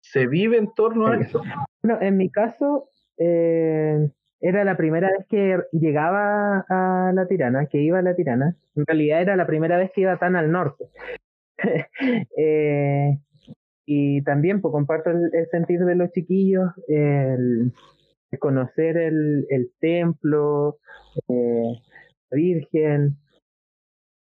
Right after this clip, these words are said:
Speaker 2: Era todo, era todo muy lindo y me llamó mucho la atención cuando nos contaban los,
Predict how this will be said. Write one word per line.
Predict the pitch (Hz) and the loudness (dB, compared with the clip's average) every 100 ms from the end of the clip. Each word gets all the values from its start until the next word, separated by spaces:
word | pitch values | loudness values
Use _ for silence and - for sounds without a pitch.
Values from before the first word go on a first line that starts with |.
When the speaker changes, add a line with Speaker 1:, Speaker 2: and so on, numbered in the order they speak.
| _ _ _ _ | _ _ _ _
Speaker 2:
Era | 147 | -4
todo, | 151 156 170 170 170 - | 0 0 0 0 -2 0
era | 156 151 151 143 | 0 2 0 0
todo | 156 165 | 0 0
muy | 175 180 | 0 2
lindo | 180 160 135 135 160 160 - | 2 2 2 2 0 -4 -2
y | 147 143 143 139 139 139 143 | 0 2 2 0 0 0 0
me | 143 | 0
llamó | 143 156 | 0 2
mucho | 175 180 | 0 0
la | 185 | 0
atención | 170 160 151 175 | 0 -2 -2 -2
cuando | 190 180 | 0 0
nos | 165 151 | 0 -2
contaban | 147 143 147 165 180 185 175 | -2 -2 -2 0 0 0 0
los, | 147 147 147 139 139 143 | 0 0 0 0 0 -2